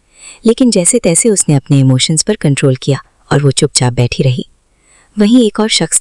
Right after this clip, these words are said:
था जैसे सबसे ज्यादा हैरानी हो रही थी, सिद्धार्थ का assistant रोनित।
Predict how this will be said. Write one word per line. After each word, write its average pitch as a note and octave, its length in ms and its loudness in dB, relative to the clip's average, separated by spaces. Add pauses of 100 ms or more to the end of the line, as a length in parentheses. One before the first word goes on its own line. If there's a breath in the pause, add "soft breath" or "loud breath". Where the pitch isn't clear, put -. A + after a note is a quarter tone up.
था C3+ 60 2
जैसे C#3 260 -2
सबसे A3 340 -2
ज्यादा C3+ 280 2
हैरानी C3 380 2
हो C3 120 2
रही C3 240 0 (100)
थी, - 80 -10 (380 soft breath)
सिद्धार्थ C#3 440 0
का C3+ 140 -4
assistant D#3+ 580 0
रोनित। C3+ 320 0